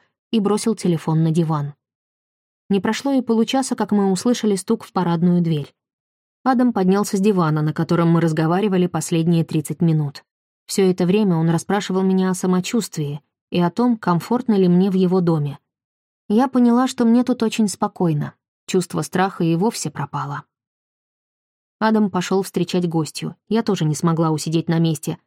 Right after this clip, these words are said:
Встала и сделала два шага вслед за ним. Как только Адам открыл дверь, Сирена ввалилась внутрь и стряхнула со своей огромной шапки целый сугроб. «Ну и погода! Такой снегопад начался!»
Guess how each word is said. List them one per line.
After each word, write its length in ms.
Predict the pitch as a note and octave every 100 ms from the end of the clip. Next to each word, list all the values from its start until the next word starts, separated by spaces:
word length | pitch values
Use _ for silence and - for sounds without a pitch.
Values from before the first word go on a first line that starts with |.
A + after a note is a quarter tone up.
| _ _ -
Встала 420 | - A3+ B3 B3
и 100 | A3+
сделала 440 | F#3 B3 B3 G#3+
два 200 | F#3 G3
шага 380 | G#3 F3+ E3+ G#3
вслед 300 | - F#3 E3+
за 140 | F3 F#3
ним. 320 | F3 D#3 D3 - _ _ _
Как 200 | - E3+
только 360 | - F#3 F#3 -
Адам 280 | F#3 E3 E3
открыл 300 | D#3 - E3+
дверь, 340 | D#3 F#3+ A#3+ _ _ _ _
Сирена 380 | - B3+ D4+ C4
ввалилась 520 | G3+ G#3 A#3 G#3+ F#3
внутрь 380 | G3+ C4 C4+ A#3+ - _ _
и 100 | B3
стряхнула 480 | A#3+ A3+ - B3 B3+
со 140 | - G3
своей 320 | F#3+ F#3+ F3+
огромной 380 | F3 F#3 E3+ D#3
шапки 400 | - B3 - C#3+
целый 380 | - G#3 F3+
сугроб. 500 | - G#3 F#3 D3+ - - _ _ _ _ _ _
«Ну 200 | B3+ F#4+
и 40 |
погода! 480 | F#4+ E4 C4 A#3+ C4 - _ _
Такой 240 | C4+ C4+ C#4+
снегопад 440 | C#4 C4 C4 F4+
начался!» 500 | C#4 B3 G3+ G#3+ F3